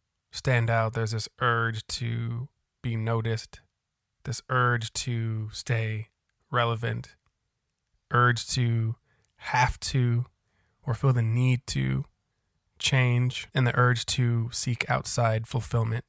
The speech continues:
At least that's how I see rebranding. Now, it makes sense in the business world, in the business context that I live in. You know, as an entrepreneur, you're always trying to stand out from your competition.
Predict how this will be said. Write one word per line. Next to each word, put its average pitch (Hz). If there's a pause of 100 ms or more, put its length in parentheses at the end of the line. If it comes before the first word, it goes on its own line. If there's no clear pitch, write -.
(320)
At 147
least 147
that's 131
how 123
I 117
see 120 (720)
rebranding. 113 (140)
Now, 135
it 139
makes 151
sense 143
in 135
the 123
business 123
world, 117
in 113
the 110
business 120
context 117
that 113
I 120
live 117
in. 113 (160)
You 127
know, 117
as 107
an 120
entrepreneur, 120 (480)
you're 123
always 117
trying 117
to 123
stand 120
out 117
from 113
your 117
competition. 131